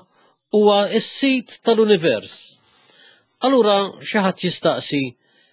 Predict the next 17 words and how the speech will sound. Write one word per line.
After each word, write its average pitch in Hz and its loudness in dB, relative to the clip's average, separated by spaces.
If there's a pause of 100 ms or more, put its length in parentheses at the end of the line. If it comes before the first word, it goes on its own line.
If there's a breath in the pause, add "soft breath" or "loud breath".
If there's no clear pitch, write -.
(140)
x'rid 269 0
ifisser 131 -4
Ġesu 127 -6 (200)
b'dak 120 -8
il-kliem. 117 -8 (1200 soft breath)
Jista' 156 -2
jagħti 160 0
il-każ 147 -2 (420)
li 151 0
bħala 165 0
ludi 127 -2 (640)
u 131 -4
jemmen 147 -2
f'Alla, 135 -2 (640)
rrid 214 2
li 226 0
jkollu 185 0